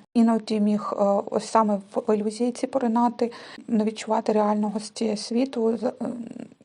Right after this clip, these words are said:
помилятися в своїх думках, словах, враженнях і розумінні. Можливо, поводив себе якось, е, по чудернацькому або був винахідником. Також, е, с-, Скорпіон — це про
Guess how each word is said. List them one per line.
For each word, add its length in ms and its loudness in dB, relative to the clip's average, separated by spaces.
помилятися 640 2
в 60 -2
своїх 240 -2
думках, 400 0
словах, 460 0
враженнях 600 -2
і 540 -2
розумінні. 680 0
Можливо, 340 2
поводив 460 2
себе 220 -2
якось, 540 -2
е, 140 0
по 80 0
чудернацькому 920 -4
або 420 2
був 200 0
винахідником. 1000 -2
Також, 400 0
е, 200 2
с-, 220 -6
Скорпіон — 600 2
це 240 0
про 420 0